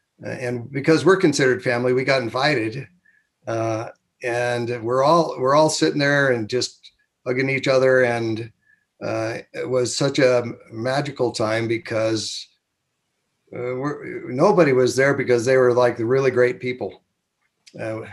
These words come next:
we were, we were all there because we had a relationship, uh, a bond,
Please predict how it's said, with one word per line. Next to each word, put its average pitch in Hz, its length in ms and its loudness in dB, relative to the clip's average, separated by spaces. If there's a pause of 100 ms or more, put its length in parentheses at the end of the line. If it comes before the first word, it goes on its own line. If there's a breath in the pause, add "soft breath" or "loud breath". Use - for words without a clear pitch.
we 120 220 -8
were, 120 240 -8
we 139 120 -4
were 131 200 2
all 127 180 0
there 123 220 0
because 113 480 -6
we 113 140 -2
had 120 180 0
a 110 40 -6
relationship, 113 760 -6 (840)
uh, 104 200 -8
a 104 80 -6
bond, 110 600 -6